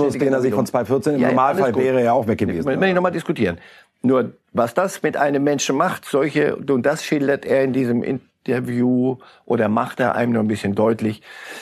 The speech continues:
Speaker 1: mich hat das nicht abgestoßen.
Speaker 2: Die Frage ist, Bilanz ziehen vor einem Turnier und das wirklich unmittelbar vor einem großen Turnier, vor seinem letzten Turnier. Der Zeitpunkt, der irritiert dann doch. Und da gibt es zwei Lager. Die einen sagen, das ist völlig fein. Wenn er möglicherweise bei der E M früh rausgeht,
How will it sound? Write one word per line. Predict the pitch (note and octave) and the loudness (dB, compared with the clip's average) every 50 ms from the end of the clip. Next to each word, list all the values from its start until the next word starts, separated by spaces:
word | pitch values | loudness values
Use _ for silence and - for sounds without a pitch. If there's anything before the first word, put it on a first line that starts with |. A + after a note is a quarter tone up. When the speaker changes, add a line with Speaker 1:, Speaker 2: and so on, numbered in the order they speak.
| - - _ _ _ _ | -18 -20 _ _ _ _
Speaker 1:
mich | - D3+ D#3 E3 D#3+ | -4 -2 -2 0 0
hat | D#3+ D3 - | 0 0 0
das | D3+ C#3+ - - | -2 -2 -2 -2
nicht | A#2 - - - | -4 -2 -2 -2
abgestoßen. | G2 - - - F#2+ - F2 D2 - - G#2+ - _ _ _ - _ _ - _ _ - | -2 -2 -2 -6 -6 -4 -4 -4 -6 -8 -12 -18 _ _ _ -20 _ _ -20 _ _ -6
Speaker 2:
Die | B2 | -6
Frage | A2 - - A2+ A#2+ D3 E3 F3+ | -4 -2 -2 0 0 0 0 0
ist, | D#3+ E3 D3 - | 0 0 -2 -4
Bilanz | - D#3 C#3 C#3 C3+ C3+ F#3 G#3+ G#3+ - - - | -2 0 0 2 2 2 2 0 -2 -4 -8 -16
ziehen | - - - - D3+ C#3 B2 G#2+ F#2+ E2 - - _ _ | -18 -8 -4 0 2 2 2 2 0 -2 -6 -10 _ _
vor | _ - - - F3 G3 G3 - C#3+ | _ -12 -4 -2 0 0 2 2 0
einem | D#3 D#3 D#3 C#3 | 0 0 -2 -2
Turnier | - - D3+ D#3 D#3 D3 A#2+ | -2 -2 0 2 2 2 2
und | A2 G#2+ G#2 | 2 0 0
das | C3 A#2 - | 0 -2 -2
wirklich | D#3+ C#3 B2+ D3+ B2 - _ | -2 -2 -2 -2 -4 -2 _
unmittelbar | - G3 F#3 G3 F#3 F3+ E3 - D3 A#2+ G#2 C#3 C#3 D3 D3 | -2 0 2 2 2 0 0 0 0 0 0 0 0 0 -2
vor | - - C#3+ C3+ A#2 | 0 0 0 2 2
einem | C3 B2 A2+ | 2 2 2
großen | A2+ B2 B2 G#2+ B2+ A2+ | 2 0 0 0 0 0
Turnier, | - A2+ G#2+ A2+ G#2+ | 0 2 0 0 0
vor | C3+ C#3 C3 | 2 2 2
seinem | C#3+ C#3 C#3 | 2 2 2
letzten | C3+ D#3 D#3 - - - C#3+ B2 | 0 -2 -2 -4 -4 -4 -4 -2
Turnier. | - B2 A2 G#2 G2+ G2 F#2 - - - - - - - _ - | 0 0 0 0 0 -2 -4 -8 -14 -20 -20 -20 -20 -10 _ -2
Der | C3+ D3+ D3+ | -2 -2 -2
Zeitpunkt, | - - - D3+ F#3 A#3 A#3 - - A2 F2 D2 C#2+ - - - - _ _ - | -6 -6 -4 -2 -2 -2 -4 -4 -4 -2 -2 -2 -4 -8 -14 -20 -20 _ _ 0
der | C#3 E3 F#3+ | 2 2 2
irritiert | G3 F3 D#3+ E3 - - - E3+ E3 C#3+ | 2 2 2 0 0 0 0 0 2 2
dann | D3 C#3+ B2+ | 2 0 2
doch. | B2+ F#2+ | 0 0
Und | E2+ A#2 | 0 0
da | B2 D3+ | 0 0
gibt | E3+ F#3+ - | 0 0 0
es | F3 - - | -2 -4 -2
zwei | - D#3 C#3 C3+ | -2 0 0 2
Lager. | C3 C#3 D3+ F#3 F#3+ F#3 F3 | 2 2 4 4 2 2 2
Die | C#3+ D#3 | 2 2
einen | - D3+ D3 | 2 2 2
sagen, | D3 D#3 D3 D3+ | 2 0 0 0
das | C#3+ B2+ | 0 -2
ist | C3+ C3 | -4 -4
völlig | - D#3+ D#3 D3 C3 - | -2 -2 0 0 -2 0
fein. | C#3+ C#3 D3 E3 E3+ E3 | 0 0 2 2 2 0
Wenn | C#3 C3+ | 0 2
er | C3 B2+ | 2 2
möglicherweise | C3+ C#3+ B2+ C#3+ C#3 C#3 C3 C3+ C3+ C#3 B2+ B2+ | 2 0 2 0 0 2 2 2 2 2 2 0
bei | C3+ C3 | 0 0
der | C3 C3 | 0 0
E | B2+ | 0
M | B2 C#3 B2+ | 0 0 0
früh | - - C#3 | 0 0 0
rausgeht, | A#2+ C3 C#3+ C#3+ - D3+ C3+ - | 2 2 0 0 0 0 -2 -2